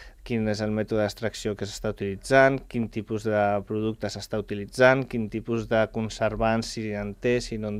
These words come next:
té, si està pasteuritzat, si el producte s'ha escalfat, si no. Són una sèrie de condicions al voltant del producte que condicionen la seva naturalesa. Llavors, això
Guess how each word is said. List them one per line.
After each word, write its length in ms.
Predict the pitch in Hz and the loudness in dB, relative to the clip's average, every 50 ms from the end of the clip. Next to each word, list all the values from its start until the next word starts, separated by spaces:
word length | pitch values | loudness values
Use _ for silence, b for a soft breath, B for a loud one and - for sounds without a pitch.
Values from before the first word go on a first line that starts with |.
| - - | -2 2
té, 140 | 120 120 120 120 B B B B B B B | 4 4 4 2 B B B B B B B
si 80 | - 123 | -4 -2
està 220 | 120 - 123 113 | 0 2 0 0
pasteuritzat, 720 | - 110 - - 107 107 101 101 95 - - 120 123 117 117 | 0 -2 -6 -2 -2 -2 -2 -2 -2 2 4 4 4 4 2
si 80 | - | -4
el 80 | 113 110 | -4 -2
producte 360 | 113 113 107 107 - - 110 - | -2 -2 -2 -2 -4 -6 -8 -6
s'ha 100 | 107 98 | -6 -8
escalfat, 600 | - - - 98 101 - - 127 123 123 120 - | -8 -6 -6 -6 -4 2 4 6 6 6 4 0
si 140 | - - 110 110 | -8 -6 -4 -2
no. 140 | 117 117 123 B B B B B B | -2 -4 -4 B B B B B B
Són 160 | - 135 131 | -2 0 2
una 140 | 143 147 143 - | 2 2 2 2
sèrie 300 | - 151 139 143 139 135 | 2 4 8 8 10 10
de 80 | 127 123 | 8 8
condicions 800 | - - 123 117 110 113 107 - - - 135 135 135 127 127 117 | 4 0 0 0 0 0 -2 -4 -2 2 4 4 4 4 2 0
al 140 | 110 107 101 | 0 0 -2
voltant 380 | 107 107 104 - 113 113 131 | -4 -6 -4 -2 -2 0 2
del 100 | 139 143 | 2 2
producte 540 | - 139 131 123 135 139 - - - 139 190 - B B B B B B B B B B - | 4 4 4 8 10 10 10 8 8 4 0 0 B B B B B B B B B B 2
que 140 | 135 123 - | 2 2 2
condicionen 720 | - 120 117 110 107 104 - - 147 135 165 180 131 104 98 98 | 2 0 0 0 0 -2 -2 2 2 4 4 4 2 0 0 -2
la 80 | 95 - | -4 -4
seva 240 | - 113 104 104 | -2 -2 -2 -2
naturalesa. 640 | 98 98 92 - 104 104 98 98 101 101 98 101 101 | -2 -4 -4 -4 -4 -2 -2 0 0 0 0 0 0
Llavors, 380 | 101 101 107 107 110 - - - - - - _ _ _ - _ - - | 0 2 2 2 2 0 -4 -14 -16 -20 -20 _ _ _ -20 _ -4 -4
això 460 | 113 104 - - - 156 143 147 | -4 -2 0 2 4 6 6 4